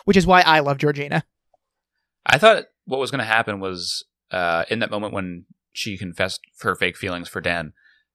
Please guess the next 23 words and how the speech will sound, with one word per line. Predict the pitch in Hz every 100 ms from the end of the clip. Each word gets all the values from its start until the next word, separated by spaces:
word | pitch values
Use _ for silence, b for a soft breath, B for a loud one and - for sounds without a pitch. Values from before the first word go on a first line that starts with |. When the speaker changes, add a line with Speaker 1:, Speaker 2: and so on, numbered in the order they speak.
| _ _ -
Speaker 2:
Serena | - 127 110
was, | 107 113
like, | 113
in | 120
classic | - 113 107 104 - -
teen | - 117
drama | 104 95
fashion, | 101 98 - 92 87 -
Serena | - - 98
was | 95
gonna | 90
walk | 87 87
in | 92
on | 85 87 82
the | 85
two | 98
of |
them | 87
making | 80 73 82
out | 78
at | 76
the | -
show. | - 73